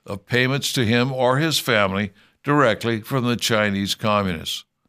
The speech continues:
The pieces that are being put into place for a new world order are alarming. If Americans are disarmed, the Chinese would not have to invade us.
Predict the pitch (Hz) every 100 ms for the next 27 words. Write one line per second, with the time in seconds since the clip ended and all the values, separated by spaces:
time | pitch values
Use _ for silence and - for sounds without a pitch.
0 | _ _ _ - - _ 110 - 190 208
1 | 196 170 143 113 104 107 147 143 - 131
2 | 135 143 143 - 117 117 - 110 95 113
3 | 131 123 110 107 104 104 101 117 120 110
4 | 101 98 95 101 101 101 90 80 - _
5 | _ _ _ _ _ - 101 104 113 127
6 | 135 147 139 151 151 170 143 123 117 117
7 | 123 - _ _ _ _ 110 - 131 123
8 | 127 127 135 135 - 107 98 117 120 95
9 | 107 101 - 120 113 113 127 143 90 82
10 | -